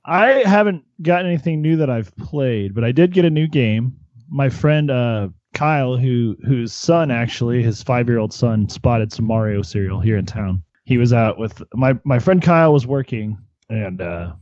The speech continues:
he got a text from his wife. It was a picture of his son holding the, the cereal. Like, his son knew to look out for it. Like, my friend's wife had no idea. And he's like, "Dad wants this cereal." So he, she bought, like, they had, like, five or six boxes. She bought all of them, and he gave me a couple of boxes.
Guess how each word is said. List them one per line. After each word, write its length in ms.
he 140
got 160
a 40
text 280
from 80
his 120
wife. 380
It 40
was 120
a 40
picture 340
of 80
his 200
son 200
holding 360
the, 160
the 80
cereal. 520
Like, 160
his 180
son 280
knew 160
to 100
look 200
out 180
for 180
it. 80
Like, 260
my 100
friend's 260
wife 220
had 180
no 160
idea. 340
And 80
he's 120
like, 140
"Dad 240
wants 260
this 180
cereal." 480
So 300
he, 180
she 160
bought, 300
like, 180
they 100
had, 140
like, 120
five 240
or 60
six 220
boxes. 380
She 140
bought 220
all 160
of 60
them, 220
and 140
he 80
gave 180
me 60
a 60
couple 280
of 80
boxes. 640